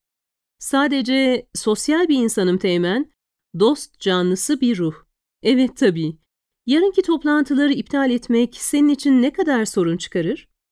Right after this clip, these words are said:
İstediğin zaman toplantıları ekemiyorsan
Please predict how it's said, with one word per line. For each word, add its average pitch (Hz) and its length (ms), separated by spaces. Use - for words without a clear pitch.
İstediğin 226 500
zaman 214 360
toplantıları 214 880
ekemiyorsan 180 920